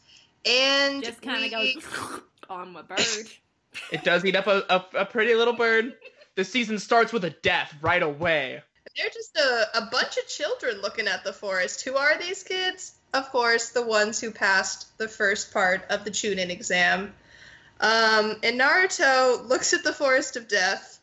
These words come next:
Speaker 1: realizes what's about to come, and in a jaw-dropping show of bravery,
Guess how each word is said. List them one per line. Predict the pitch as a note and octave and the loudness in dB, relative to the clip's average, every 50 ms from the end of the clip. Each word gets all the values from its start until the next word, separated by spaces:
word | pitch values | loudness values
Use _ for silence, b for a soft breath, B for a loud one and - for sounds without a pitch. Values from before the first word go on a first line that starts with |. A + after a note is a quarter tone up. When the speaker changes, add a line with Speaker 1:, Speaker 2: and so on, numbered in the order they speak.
| b b b b _ _ - | b b b b _ _ -4
Speaker 1:
realizes | A3+ B3 C#4 D4+ D#4 D#4 E4 D#4 D4 C#4 C4+ - | 0 2 4 6 6 4 2 2 -2 -6 -6 -2
what's | B3+ B3 B3+ - | -2 -2 0 0
about | C4+ A3 A3+ A3 G#3+ A3 - | -2 0 0 2 2 0 0
to | A#3 | -4
come, | A3 - - G#3+ G#3 G3 F#3+ G3 G3 F#3 - _ - | -6 -4 -4 -2 -2 -2 -2 -4 -6 -10 -12 _ -6
and | A3 B3+ D#4 B3 A#3 B3 - - - - b b b b b b _ | -4 -4 -2 -4 -4 -6 -8 -8 -10 -12 b b b b b b _
in | - B3+ C#4+ C4 | 0 2 4 4
a | A#3 | 2
jaw-dropping | G#3+ G#3 A#3+ B3+ C4 C#4 C#4+ C4+ A3 B3+ C#4 C#4 D#4+ D4+ - - C#4+ A#3 A3+ A#3 B3 | 2 4 4 4 4 4 2 2 0 0 0 0 -2 -4 -6 -4 -4 -2 -2 -2 -4
show | - - B3+ A3+ A3 A3 | -4 -2 0 0 0 -2
of | G#3+ G#3 | -4 -4
bravery, | G#3 G#3+ A3 A3 A3+ B3 B3 B3 A3+ G#3 G#3 G#3 G#3 | -2 -2 0 2 2 0 0 0 0 2 2 2 0